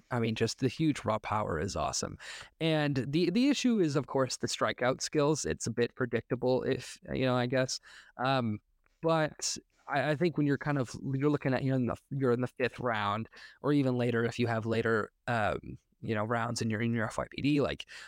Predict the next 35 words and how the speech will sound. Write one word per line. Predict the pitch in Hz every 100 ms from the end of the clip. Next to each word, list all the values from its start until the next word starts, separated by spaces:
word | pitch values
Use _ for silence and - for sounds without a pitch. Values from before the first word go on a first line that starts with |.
| - -
you're, | 160
you're | 165 175
looking | 185 170 143
at |
a | 127
dart | 117 117 -
flo-, | 131 - -
throw | 131 113 113
anyway. | 113 117 127 143 170 _ _ _ -
And, | 139 139 135 131 131 127 - _ _ -
you | 139
know, | 117 120 113 -
it's, | 139 131 - - -
I, | 127 127 139
I |
think | 170 156
I'm | 139
willing | 135 135 123
to | 113
see | 117 117 110
how | 110 98
that, | 110 113 -
how | - 107
that | 107 78
plays | - 117 110
out, | 110 120 - - - -
uh, | 120 113
because | - 139 131
when | 135
you're | 123 113 -
six | - - - - -
seven | - 165 139 - - -
and | 123 113 - -
two | - 135
thirty-nine | 151 143 131 123 117 117 113 131